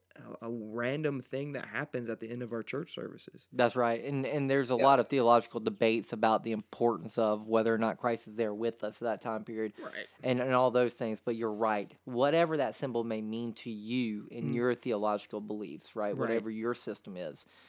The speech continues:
Speaker 2: it's important to recognize
Speaker 1: We
Speaker 2: it
Speaker 1: know
Speaker 2: when
Speaker 1: it's
Speaker 2: it's
Speaker 1: at least
Speaker 2: happening.
Speaker 1: important.
Speaker 2: That's right. It's
Speaker 1: Yeah.
Speaker 2: at least important. It,
Speaker 1: Right.
Speaker 2: it, it is an ordinance in all churches.
Speaker 1: Yes.
Speaker 2: And
Speaker 3: Yeah.
Speaker 2: so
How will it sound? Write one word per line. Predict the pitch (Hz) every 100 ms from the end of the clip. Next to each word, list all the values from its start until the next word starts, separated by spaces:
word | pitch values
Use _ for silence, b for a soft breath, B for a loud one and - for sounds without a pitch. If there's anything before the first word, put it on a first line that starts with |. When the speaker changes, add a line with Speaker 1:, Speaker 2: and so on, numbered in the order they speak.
| b b
Speaker 2:
it's | - 127
important | 127 107 - 123 117
to | 110 - 113
recognize | 101 104 107 - 113 101 101
Speaker 1:
We | 147
Speaker 2:
it | 175
Speaker 1:
know | 196 208
Speaker 2:
when | 127
Speaker 1:
it's | 107
Speaker 2:
it's | 127
Speaker 1:
at | 113
least | 175 190
Speaker 2:
happening. | - 127
Speaker 1:
important. | 113 - 151 - 101 -
Speaker 2:
That's | 131 120 123
right. | 101 76
It's | 127
Speaker 1:
Yeah. | 127
Speaker 2:
at | 120
least | 135 156 -
important. | 120 - - 113 87 95 64
It, | 110 127
Speaker 1:
Right. |
Speaker 2:
it, | 127
it | 65 131
is | 131 147 131
an | 117 -
ordinance | 139 123 120 104 -
in | 120 113
all | 117 117 117 110
churches. | - 101 - - -
Speaker 1:
Yes. | 117 107 - - B _
Speaker 2:
And | 117 104
Speaker 3:
Yeah. |
Speaker 2:
so | 117 110 110